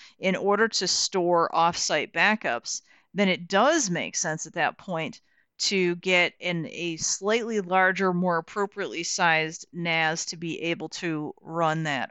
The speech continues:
offsite domain controller, uh, as a virtual machine on it. But outside of that, I'm not gonna recommend that, that strategy to you. So we're going back to the whole realm of sometimes you just need a real server.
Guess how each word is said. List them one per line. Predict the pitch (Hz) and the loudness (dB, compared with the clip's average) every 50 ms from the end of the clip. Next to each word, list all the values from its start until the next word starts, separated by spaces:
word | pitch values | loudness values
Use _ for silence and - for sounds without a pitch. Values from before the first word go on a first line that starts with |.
| - | -2
offsite | - 160 156 - - - 190 160 139 - - | 0 0 0 0 -2 -4 -2 -2 -4 -4 -6
domain | - 160 151 147 147 151 | -8 -6 -6 -4 -6 -6
controller, | - 185 139 139 - - 151 147 135 143 139 131 - _ _ _ _ _ _ _ _ _ - | -6 -8 -10 -10 -6 -4 -4 -2 -2 -2 -4 -4 -6 _ _ _ _ _ _ _ _ _ -10
uh, | - 139 - - - | -8 -8 -8 -10 -6
as | - 165 165 160 165 | -4 -4 -2 -2 -2
a | 151 | -2
virtual | 151 165 156 156 - 165 143 | -2 -2 -4 -4 -4 -8 -6
machine | 139 139 - - 151 131 123 - - _ | -4 -4 -4 -4 -2 -4 -6 -6 -8 _
on | - 139 143 - | -6 -4 -4 -4
it. | - - - - _ _ _ - - - _ - | -4 -8 -14 -20 _ _ _ -20 -20 -20 _ -2
But | - 208 | 2 4
outside | 254 294 311 - - 226 220 208 | 4 4 4 4 4 4 4 4
of | 214 208 | 4 4
that, | 196 202 190 185 180 - | 6 6 6 6 4 2
I'm | - - 190 185 | -2 -2 2 4
not | 185 180 180 - | 4 4 2 2
gonna | 180 160 160 | -2 -6 -4
recommend | 147 147 151 - - 147 135 135 135 | -2 -2 -4 -4 -4 -8 -6 -6 -6
that, | 110 104 - _ _ _ _ _ | -6 -8 -10 _ _ _ _ _
that | - 143 98 - | -10 -8 -6 -4
strategy | - - - 147 139 135 131 139 127 143 135 123 | -6 -2 0 2 2 2 0 -2 -6 -6 -10 -10
to | - - - | -10 -10 -10
you. | 92 78 69 - _ - - - - - - | -10 -10 -10 -12 _ -20 -20 -20 -20 -20 -10
So | - - - 202 | -6 0 2 2
we're | 190 180 202 214 214 202 | 2 4 4 2 2 2
going | 175 165 - 208 214 240 247 240 | -2 -2 0 2 4 4 4 4
back | 233 233 233 247 - | 4 4 4 2 0
to | - 254 | -2 0
the | 233 226 | 2 2
whole | 208 233 233 233 226 | 4 4 4 4 4
realm | 240 247 247 262 254 226 196 | 4 4 6 6 6 4 4
of | 180 175 175 175 175 175 | 4 4 4 4 2 0
sometimes | - - - 185 190 196 233 196 196 202 185 | -4 -2 0 2 2 2 4 4 4 4 2
you | 180 170 | 0 -4
just | 160 185 185 - 202 | -4 -4 -4 -2 -2
need | 190 180 165 | -2 -2 -2
a | |
real | 143 139 135 139 165 175 | -2 -4 -4 -4 -4 -4
server. | - - 165 151 139 127 98 - | -4 -4 -4 -4 -6 -8 -12 -14